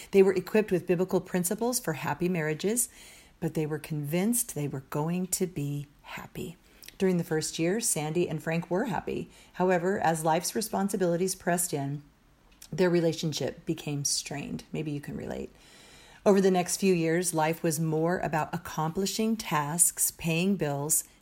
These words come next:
and caring for kids. Between piles of laundry and carpools, they found working toward a happy marriage had become a low priority to the immediate pressures of life.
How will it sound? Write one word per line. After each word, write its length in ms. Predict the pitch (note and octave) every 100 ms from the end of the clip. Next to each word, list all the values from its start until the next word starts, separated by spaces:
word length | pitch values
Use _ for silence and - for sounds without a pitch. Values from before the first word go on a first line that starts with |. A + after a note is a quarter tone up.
| -
and 160 | E3
caring 360 | D#3+ F3+ E3 D#3+
for 120 | -
kids. 520 | D3 - - - - - - - - -
Between 440 | G3+ F3 G3+ F#3+ F3
piles 580 | - D#3+ D#3+ F3 F#3
of 160 | D#3+ D3+
laundry 480 | D3 E3 F#3 F#3 F3
and 160 | D3
carpools, 800 | - - D#3+ E3 - D#3 D#3+ D#3+
they 140 | - F3
found 400 | F3 E3+ F3+ F3 - - -
working 320 | F3+ F#3 G#3
toward 220 | F3+ F#3 E3
a 60 |
happy 300 | D#3 D#3+ F#3
marriage 360 | E3 D3+ D#3 D#3
had 160 | D#3+
become 320 | D#3 D#3 E3 -
a 80 | D#3
low 460 | D#3 D#3 D#3+ F3
priority 760 | F3+ - G3 D#3 C#3+ C#3+ D3 D#3+ - _ _
to 220 | - F3
the 200 | D#3 D3+
immediate 520 | D#3 D#3 D#3+ F3 F3+
pressures 560 | - D3+ - B2 G#2 - -
of 100 | D#3
life. 420 | - - E3+